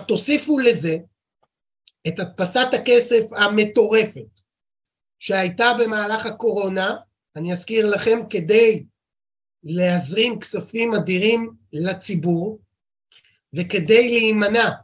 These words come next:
ממשבר נזילות שהיה במרץ עשרים עשרים, היה משבר נזילות אמיתי, משמעותי, שגם גרם לירידות של, אה, אה, חמש עשרה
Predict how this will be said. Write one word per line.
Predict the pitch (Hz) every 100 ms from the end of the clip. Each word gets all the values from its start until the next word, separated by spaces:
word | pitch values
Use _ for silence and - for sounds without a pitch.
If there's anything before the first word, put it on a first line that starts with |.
| _ _ _ _ _ _ 170
ממשבר | 196 196 175 160 226 240 233
נזילות | 202 185 208 247 214 - - _ _ _ _ _ _
שהיה | - - 214 214 214 214 226 269 247 202
במרץ | 202 240 254 240
עשרים | 214 - 247 233
עשרים, | 214 - 254 254 151 - _ _ _ _ _ _ -
היה | 170 214 254
משבר | 240 170 226 254 254
נזילות | 233 185 214 254 247
אמיתי, | 214 202 180 285 240
משמעותי, | 190 - 208 190 175 269 220 107 _ _ _ _ _ _ _
שגם | - 175 196 180
גרם | 180 190 240 233
לירידות | 214 190 180 185 220 226 214
של, | 202 180 170 160 _ _ _ _ _ -
אה, | 165 160 156 143
אה, | 156 151
חמש | 180 175 226 233
עשרה | - 226